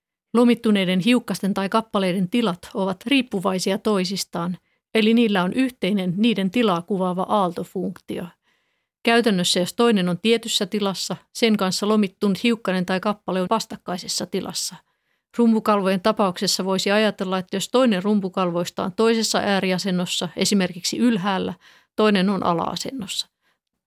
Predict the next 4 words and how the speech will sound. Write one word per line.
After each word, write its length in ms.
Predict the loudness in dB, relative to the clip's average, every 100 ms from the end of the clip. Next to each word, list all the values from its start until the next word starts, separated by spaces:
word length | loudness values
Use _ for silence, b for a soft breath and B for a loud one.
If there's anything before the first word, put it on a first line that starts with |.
| _
Kun 160 | 2 4 4
hiukkaset 460 | 4 2 -2 0
ovat 220 | 0 0
kvanttilomittuneet, 1120 | 2 2 2 0 2 2 0 -2 -2 -2 -4